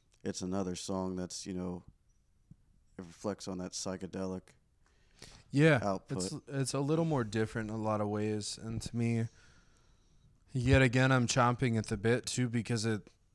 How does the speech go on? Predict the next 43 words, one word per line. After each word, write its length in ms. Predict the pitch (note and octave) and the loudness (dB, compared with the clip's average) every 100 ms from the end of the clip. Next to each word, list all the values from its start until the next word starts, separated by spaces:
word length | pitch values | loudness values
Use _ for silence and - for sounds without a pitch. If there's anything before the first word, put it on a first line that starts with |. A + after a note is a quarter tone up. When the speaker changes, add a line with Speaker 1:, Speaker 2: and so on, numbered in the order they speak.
| _ - | _ -16
Speaker 2:
to 120 | - A#2+ | -6 -2
me, 160 | A#2 | 2
it's 260 | A#2+ A2 - | 2 0 -2
like, 260 | A2 G#2+ | -2 -2
uh, 400 | G#2+ G2+ F#2+ G2 G2+ - - | -2 -2 -2 -2 -6 -12 -14
the 280 | B2 A#2 A#2+ | -4 -2 -2
opening 480 | A#2+ A2+ A#2+ A2 G2+ | -2 -4 -2 -4 -2
act 380 | G2 G#2+ G2+ - | 2 2 0 -8
for 180 | - G2+ | -2 0
the 120 | F2+ | 0
next 380 | F2+ G2 - - | 2 0 0 -2
song. 460 | G#2+ G2 F#2+ F#2 F2+ - - - | -2 -2 -2 -4 -8 -16 -20 -2
But 140 | C#3+ D3 | 4 6
it 100 | D3 | 6
is 160 | F#3 | 6
another 340 | E3+ A2 A2 A2 | 6 6 6 6
one 120 | G#2+ | 4
that 120 | G#2 | 2
just 220 | G#2 G#2 | -2 -2
kinda 220 | C3+ B2 | 0 2
reiterates 680 | G2+ G#2 G#2 G2+ G2+ G2 F#2+ | 2 2 2 2 2 0 -2
on 160 | G#2 F#2+ | -4 -4
the 60 | |
themes 420 | F#2 - G2 G2 F#2 | -6 -6 -4 -4 -4
of 100 | F2+ | -4
the 120 | F2+ | -2
album 480 | F#2 F#2+ F2+ F#2 F#2 | 0 -2 -4 -4 -4
a 20 | |
little 240 | F#2 F#2 | -4 -6
bit. 360 | F2+ F#2 F#2 - | -4 -4 -4 -6
Like, 240 | G2+ F#2 | -8 -8
it 80 | F#2 | -6
does 220 | A2 G#2+ | -4 -4
come 200 | - G2+ | -6 -10
through, 240 | G2 G2+ G2+ | -8 -8 -6
like, 320 | G2 F#2 - _ - _ _ _ _ _ _ _ _ | -6 -8 -14 _ -20 _ _ _ _ _ _ _ _
I 100 | A#2+ | -4
mean, 180 | A#2+ A#2+ | -2 0
it 100 | B2 | 2
is 180 | C3+ B2+ | 2 2
an 100 | A2+ | 2
interesting 580 | G#2+ G#2 G#2 - G#2+ G#2 | 2 0 -4 -4 -4 -4
song, 640 | - F#2+ G2+ G2+ G2+ G2+ | -4 -2 -2 -2 -2 -6